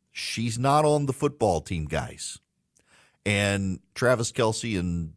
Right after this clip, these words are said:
Taylor Swift can date or not date, whatever they prefer. But I guarantee you that this coming week, after that Jets Kansas City game, we're gonna have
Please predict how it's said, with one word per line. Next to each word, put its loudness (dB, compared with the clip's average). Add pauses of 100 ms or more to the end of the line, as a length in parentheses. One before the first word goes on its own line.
(140)
Taylor 0
Swift -4
can -2
date -2
or 0
not 0
date, -2
whatever -2
they -2
prefer. -4 (400)
But -2
I -2
guarantee 0
you 2
that 0
this 0
coming 0
week, -4
after 0
that 0
Jets -4 (380)
Kansas -2
City -4
game, -2 (460)
we're 2
gonna 2
have 4